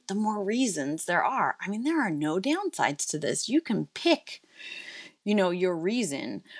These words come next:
but they seem to be really, um, impacted by when they look at someone eating a chicken sandwich or whatever, they think, "That was an animal.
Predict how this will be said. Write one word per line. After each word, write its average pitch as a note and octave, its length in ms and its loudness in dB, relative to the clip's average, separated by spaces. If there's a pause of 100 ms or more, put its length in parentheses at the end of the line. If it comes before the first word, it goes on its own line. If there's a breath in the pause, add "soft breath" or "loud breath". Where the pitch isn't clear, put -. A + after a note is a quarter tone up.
(180 loud breath)
but F3 300 4
they A3 200 2
seem G3 360 -2
to F#3+ 160 -4
be D#3+ 580 0 (500 soft breath)
really, F3+ 760 0 (160)
um, G2+ 360 0 (180)
impacted F#3 680 0
by B2 440 2 (960 loud breath)
when F3+ 160 2
they F3+ 140 2
look G#3 320 -2
at D3+ 260 2 (120)
someone F3 340 -2
eating D3+ 380 2
a C#3+ 60 0
chicken C#3+ 360 -2
sandwich B2 360 -2
or B2+ 40 -2
whatever, B2+ 380 2
they E3+ 160 2
think, - 520 -2 (100)
"That F3+ 220 -2
was C#4+ 200 2
an - 180 -4
animal. G3 680 0